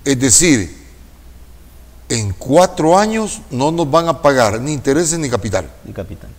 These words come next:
Speaker 1: Esa es ley.
Speaker 2: Esa es ley. Entonces, si sumamos y hacemos, aquí vienen ya los números sencillos.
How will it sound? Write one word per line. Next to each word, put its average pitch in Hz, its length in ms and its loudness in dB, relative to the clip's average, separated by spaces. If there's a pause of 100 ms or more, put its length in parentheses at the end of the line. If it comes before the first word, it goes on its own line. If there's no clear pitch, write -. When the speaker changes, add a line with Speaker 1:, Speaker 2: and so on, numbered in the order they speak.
(880)
Speaker 1:
Esa 139 180 0
es 139 60 4
ley. 143 340 4 (240)
Speaker 2:
Esa 110 220 -12
es 98 80 -12
ley. 90 180 -14 (1500)
Entonces, 160 420 0 (400)
si 190 220 0
sumamos 180 760 2
y 131 80 0
hacemos, 165 340 4
aquí 151 180 -2
vienen 185 200 0
ya 180 100 6
los 180 120 2
números 175 480 2 (180)
sencillos. 139 540 -2